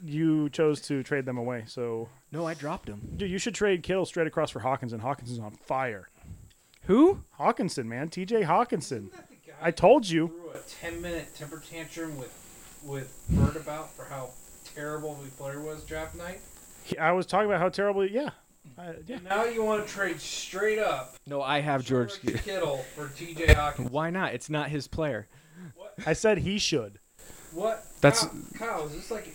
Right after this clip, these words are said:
Speaker 3: intervention we're having right now?
Speaker 1: No.
Speaker 3: Are
Speaker 2: No,
Speaker 3: you
Speaker 2: it's called sarcasm.
Speaker 3: Are you officially, are you officially in love with T J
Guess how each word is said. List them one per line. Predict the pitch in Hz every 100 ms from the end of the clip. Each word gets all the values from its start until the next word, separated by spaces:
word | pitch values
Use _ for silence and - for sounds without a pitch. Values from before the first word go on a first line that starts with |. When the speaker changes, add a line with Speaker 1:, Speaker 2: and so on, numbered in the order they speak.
| 160
Speaker 3:
intervention | 170 147 135 139
we're | 160
having | 160 160 160
right | 160
now? | 165 170 -
Speaker 1:
No. | 196
Speaker 3:
Are | 175 139
Speaker 2:
No, | 180
Speaker 3:
you |
Speaker 2:
it's | 160 -
called | 180 165
sarcasm. | - 180 180 147 113 104 104 - -
Speaker 3:
Are | - - 453
you | - -
officially, | 185 571 - 381 370 - -
are |
you | - - - -
officially | 156 165 170 185 180 175
in | 147
love | 143 156 160
with | 147 135 -
T |
J | 151